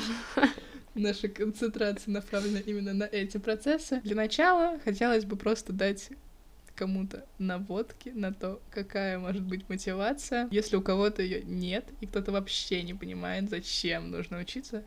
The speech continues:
Хотя бы слушать наш подкаст про мотивацию, наверное, вам зачем-то это нужно уже. Какой может быть мотивация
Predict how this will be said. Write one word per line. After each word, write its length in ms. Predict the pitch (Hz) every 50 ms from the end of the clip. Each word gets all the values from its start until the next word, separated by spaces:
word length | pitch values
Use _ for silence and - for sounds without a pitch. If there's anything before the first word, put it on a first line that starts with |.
| -
Хотя 220 | - 226 - 269 254
бы 80 | 226
слушать 300 | 202 - 214 208 202 -
наш 160 | 202 180 185 -
подкаст 480 | - 170 - - - 214 254 - -
про 120 | - - 196
мотивацию, 500 | 208 202 - - 202 202 196 196 - -
наверное, 380 | - 180 180 190 196 202 190 180
вам 240 | 190 175 170 180 -
зачем-то 420 | - 175 - - 175 180 185 180
это 140 | 165 - 185
нужно 400 | 170 180 220 - - - 214 208
уже. 200 | 214 - 214 214 214
Какой 380 | - 202 202 - 294 349 359
может 300 | 294 226 214 240 226 208
быть 200 | 190 196 208 -
мотивация 840 | 196 180 190 - 202 220 208 247 330 320 - - - 285 254 262